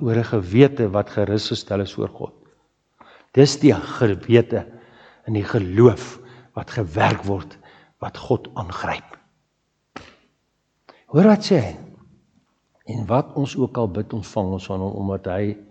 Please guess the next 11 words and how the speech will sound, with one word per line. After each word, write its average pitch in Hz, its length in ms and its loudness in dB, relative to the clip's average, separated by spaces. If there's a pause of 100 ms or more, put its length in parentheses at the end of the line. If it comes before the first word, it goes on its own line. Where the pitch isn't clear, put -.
ons 110 160 -6
sy 113 100 -6
gebooie 107 460 0
bewaar." 95 360 -4 (160)
Sien 131 180 -4
nie, 101 180 -6 (280)
die 110 100 -4
gebooie 107 520 0
bewaar 156 560 2 (260)
gee 120 240 2
vrymoedigheid, 156 880 0